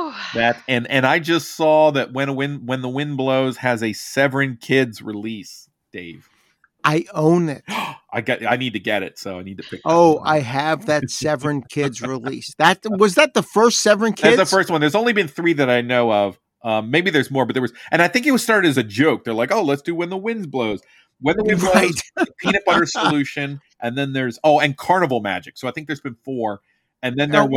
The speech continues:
Speaker 2: well,
Speaker 1: a
Speaker 2: and, and the one with,
Speaker 1: Grandpa.
Speaker 2: um, Al Lewis.
Speaker 1: Yeah,
Speaker 2: What was
Speaker 1: Grandpire.
Speaker 2: that?
Speaker 1: My Grandpa is a Vampire,
Speaker 2: My,
Speaker 1: yeah.
Speaker 2: the Grandpire. Yes, that was another one.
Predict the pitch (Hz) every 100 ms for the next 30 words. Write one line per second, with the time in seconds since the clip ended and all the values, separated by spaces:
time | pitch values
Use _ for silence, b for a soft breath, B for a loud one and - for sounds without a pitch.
0 | 240 233 247 233 247 233 226 226 214 254
1 | 247 240 233 233 208 202 202 196 135 170
2 | 180 196 240 311 180 127 107 101 127 139
3 | 165 139 104 117 117 127 131 123 120 113
4 | 107 113 110 175 185 185 160 175 156 175
5 | 226 247 - 165 139 151 208 180 - -
6 | - 175 170 170 165 185 226 220 165 143